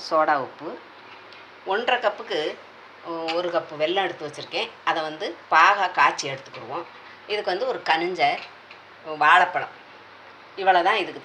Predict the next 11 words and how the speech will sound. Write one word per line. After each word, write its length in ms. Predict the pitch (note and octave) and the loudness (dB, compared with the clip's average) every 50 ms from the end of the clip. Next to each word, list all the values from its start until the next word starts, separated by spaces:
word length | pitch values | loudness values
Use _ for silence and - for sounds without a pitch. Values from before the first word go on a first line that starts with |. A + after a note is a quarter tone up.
| - | 2
தேவையானது 520 | D#3 D#3 D#3 D#3 D3 C#3+ C#3 C3 B2+ B2 A#2+ A2+ | 4 4 6 4 4 2 0 -4 -4 -2 2 2
அரிசி 220 | C#3+ - - - - - | 2 0 -2 -6 -6 -4
பணியாரம் 360 | D#3 D3+ C#3+ C3+ C3 B2 B2 | -2 0 0 0 0 -2 -6
பண்ண. 220 | B2 B2 C3+ F3 A3+ - - - - - - - - G#3+ | -6 -6 -4 -4 -6 -6 -8 -16 -20 -20 -20 -14 -12 -10
இப்போ 140 | G#3+ G#3+ G3+ F#3+ | -2 0 0 0
வந்து 180 | F#3 F#3+ G3 C#4 G#4+ - - - - - - - - - - - - - - - - - F3 | 2 0 0 -2 -2 -4 -12 -18 -20 -20 -20 -20 -20 -20 -20 -20 -20 -20 -20 -20 -10 -2 0
மொத 200 | F#3 G3 A3 A#3 G#3+ | 4 6 6 6 6
வந்து 160 | F3+ E3+ F3 - F#3 | 4 2 2 4 4
ஃபஸ்ட்டில் 380 | F#3 F#3+ - - C4+ F#3+ F#3 F3 | 4 4 2 2 4 4 4 4
வந்து 160 | F3+ G3+ F#3 E3+ | 2 2 0 0
நம்ம 160 | E3 D#3 | 0 0